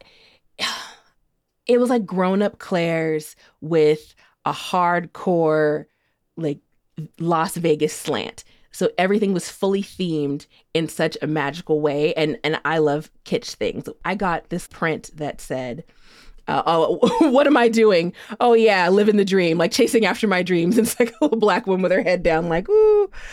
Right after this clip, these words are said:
ooh, stay with it." It's like, it's a dreamer space. And there were, like, cute little cacti earrings.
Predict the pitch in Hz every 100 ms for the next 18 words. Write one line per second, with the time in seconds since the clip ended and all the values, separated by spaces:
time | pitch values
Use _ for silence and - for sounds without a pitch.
0 | - - - - - - 381 381 359 349
1 | 311 - 302 262 226 175 - 220 214 240
2 | 226 - _ _ 226 262 226 233 269 349
3 | 330 - - 180 151 135 - - - 196
4 | 190 180 170 - - - 190 175 170 165
5 | 156 - 202 185 165 - 196 - - 196
6 | 180 175 220 220 220 226 240 294